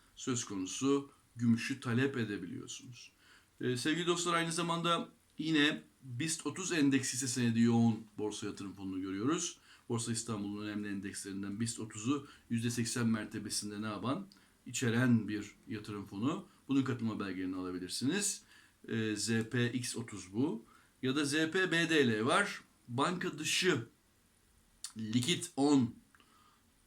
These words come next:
e, hisse senedini içeren, e, dolayısıyla, e, hisse senedi olmakla beraber banka olmayan kağıtlardan oluşmuş olan bir portföyün,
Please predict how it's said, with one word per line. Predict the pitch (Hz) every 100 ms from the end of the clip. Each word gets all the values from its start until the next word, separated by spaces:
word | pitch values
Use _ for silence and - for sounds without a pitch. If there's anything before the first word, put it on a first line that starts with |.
| _ -
e, | 110 104 104
hisse | - 131
senedini | 135 120 113 117
içeren, | 117 101 104 147 208 - - _ _ _ -
e, | 110 110
dolayısıyla, | 117 120 120 117 135 127 127 127 - _ _ -
e, | 113 107 107
hisse | 131
senedi | 139 139 123
olmakla | 120 135 151 147 117
beraber | 104 101 139 202 - - _ _ 123
banka | 127 135 139
olmayan | 139 143 143 131 127 110 95
kağıtlardan | - 110 110 113 110 120
oluşmuş | 117 104 - 110 101
olan | 104 165 233 - - -
bir | 123 127
portföyün, | - 120 117 120 123 131 _ _ _ 127 135 123 117